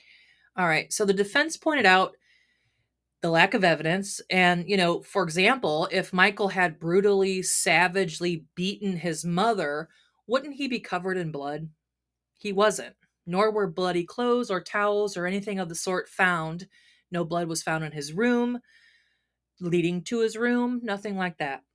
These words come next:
Furthermore, Michael had no scratches, no bruises, or other such marks on his body that would indicate that there had been any kind of,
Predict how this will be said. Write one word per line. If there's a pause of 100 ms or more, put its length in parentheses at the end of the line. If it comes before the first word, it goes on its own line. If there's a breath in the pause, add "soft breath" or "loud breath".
(840)
Furthermore,
Michael
had
no
scratches,
no
bruises,
or
other
such
marks
on
his
body
that
would
indicate
that
there
had
been
any
kind
of,